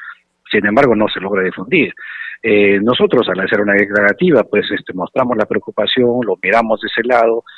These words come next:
lo exhortamos al Ejecutivo, pero obviamente la respuesta dependerá del Ejecutivo. Yo,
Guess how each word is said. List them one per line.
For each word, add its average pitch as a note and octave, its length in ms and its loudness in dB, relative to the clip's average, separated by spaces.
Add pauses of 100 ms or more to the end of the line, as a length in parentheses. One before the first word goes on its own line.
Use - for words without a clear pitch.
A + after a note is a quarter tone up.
(340)
lo G#2+ 220 0
exhortamos A#2+ 600 0
al G#2+ 100 0
Ejecutivo, A#2+ 640 0 (440)
pero F#2 280 -2
obviamente G#2 600 2
la F#2 140 -2
respuesta F#2+ 440 -4
dependerá F2 520 -4
del F2+ 100 -4
Ejecutivo. F2+ 600 -8
Yo, G2 400 -2